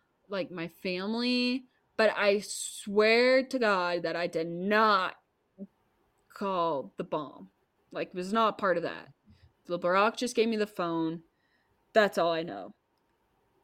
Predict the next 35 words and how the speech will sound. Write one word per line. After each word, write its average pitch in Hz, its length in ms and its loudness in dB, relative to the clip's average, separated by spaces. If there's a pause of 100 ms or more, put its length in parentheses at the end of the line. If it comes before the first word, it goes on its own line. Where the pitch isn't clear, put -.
(2000)
Then 262 560 6
they 226 220 6
were 220 180 4
like, 196 460 2 (260)
looked 214 340 -4
at, 247 240 0
I 302 140 0
don't 349 180 -2
know 233 180 -2
how 190 220 -4
we 190 120 -2
got 185 160 -2
to 208 80 -12
this 196 160 -6
point. 208 320 -8
I 185 60 -10
guess 202 180 -4
I 196 80 -4
zoned 185 260 -4
out. 170 340 -4
But 180 280 2
apparently 220 440 -4
we 214 80 -2
got 196 200 0
to 202 100 0
a - 40 2
point 185 340 -6
where 165 340 2 (400)
they 190 120 -2
were 180 120 0
like, 175 300 -4 (260)
"Well, 196 400 8
whoever 202 580 2 (300)
it 208 160 2 (240)
was 196 800 0